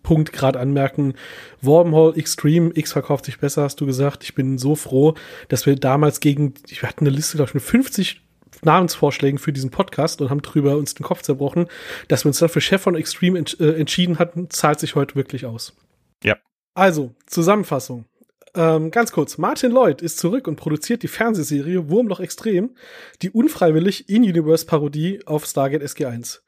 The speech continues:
Speaker 1: Und das, obwohl er sich bewusst nicht an das Stargate-Programm erinnern kann. Ein unbekanntes Fl-, Schiff fliegt währenddessen auf die Erde zu, vermutlich das Raumschiff von Martin und seinen Kameraden.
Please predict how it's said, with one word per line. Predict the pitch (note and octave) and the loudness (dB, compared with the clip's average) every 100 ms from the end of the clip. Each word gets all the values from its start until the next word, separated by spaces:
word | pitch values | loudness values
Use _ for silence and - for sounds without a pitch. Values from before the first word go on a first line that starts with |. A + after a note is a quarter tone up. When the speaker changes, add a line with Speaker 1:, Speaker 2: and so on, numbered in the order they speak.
| - - - | -20 -20 -4
Speaker 1:
Und | D#3 | 2
das, | G#3+ G#3+ | 4 4
obwohl | E3 A3 | 2 2
er | G3+ | 2
sich | E3+ | 2
bewusst | - D3 B3 - | -4 -2 -2 0
nicht | G3+ - - | -2 -2 -4
an | D3 | -2
das | D3 - | -2 0
Stargate-Programm | C#3+ D3 C#3 - - B2+ | 0 0 -4 -8 -6 -2
erinnern | D3 C#3 A#2 | -2 -2 -6
kann. | A2+ A2+ _ _ _ - - - | -10 -12 _ _ _ -20 -20 -4
Ein | C#3+ | -2
unbekanntes | G#3+ A#3 G3+ D3+ C3 - | 2 2 4 2 -2 -8
Fl-, | - - | -10 -2
Schiff | - C#4 | 0 0
fliegt | - - G#3 F#3+ | -4 -2 0 2
währenddessen | F3 D#3+ D#3 | 2 0 -2
auf | - | -6
die | - | 0
Erde | F3 F#3 | 2 2
zu, | F#3 F#3 F#3 | 0 -2 -2
vermutlich | - - E3 D3 D#3 | -2 0 2 0 -4
das | C3+ - | -4 0
Raumschiff | D3 F#3+ G3+ F#3+ | 2 2 0 -2
von | G#3 C#3 | -2 -2
Martin | C3+ - E3+ | -2 -2 -4
und | E3+ | -4
seinen | - A#2+ | -6 -6
Kameraden. | A#2+ D3 D3 C#3+ A#2 | -2 -2 2 2 0